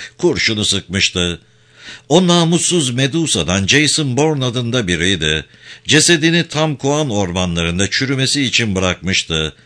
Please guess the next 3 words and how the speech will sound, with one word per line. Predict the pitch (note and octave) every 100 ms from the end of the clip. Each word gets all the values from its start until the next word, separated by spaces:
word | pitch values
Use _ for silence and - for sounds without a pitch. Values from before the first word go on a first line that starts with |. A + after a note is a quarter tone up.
| _
Bu | A2 F3+
çılgınlığın | - E3 D3+ C#3 C#3 C3+ C#3+ B2
başlangıcıydı. | A#2 - G#2 G2+ F#2 E2 F2+ F#2+ D#2 D2